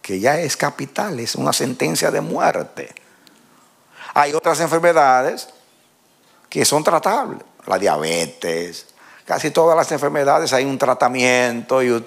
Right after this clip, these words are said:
y usted combate los síntomas y sobrevive hasta, y pues llega a cien años con una enfermedad. Pero hay algunas que, que usted no dura cien, cien años. Y, y, y el orgullo es, es una lepra, como Dios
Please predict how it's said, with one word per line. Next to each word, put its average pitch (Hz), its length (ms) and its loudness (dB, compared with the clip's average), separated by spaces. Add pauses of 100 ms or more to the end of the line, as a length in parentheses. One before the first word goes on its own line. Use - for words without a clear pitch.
y 127 120 -2
usted 120 400 0
combate 123 440 0
los 127 160 -2
síntomas 117 380 0
y - 40 0
sobrevive 202 680 2
hasta, 226 440 4 (540)
y 156 80 4
pues 160 160 0
llega 196 160 4
a 170 60 0
cien 143 180 2
años 98 420 -2 (360)
con 120 100 2
una 123 140 4
enfermedad. 95 500 -2 (960)
Pero 98 240 4
hay 110 100 4
algunas 113 380 -2
que, 101 180 -4
que - 160 -10
usted - 200 -2
no 90 100 -2
dura 101 260 0
cien, - 220 -4
cien 76 240 -6
años. 69 360 -8 (280)
Y, 90 80 -2
y, 90 440 -2 (140)
y 90 80 2
el 92 80 0
orgullo 117 400 0
es, - 160 -4
es 107 160 -2
una 90 220 0
lepra, - 480 -8 (960)
como 95 280 -2
Dios 107 480 0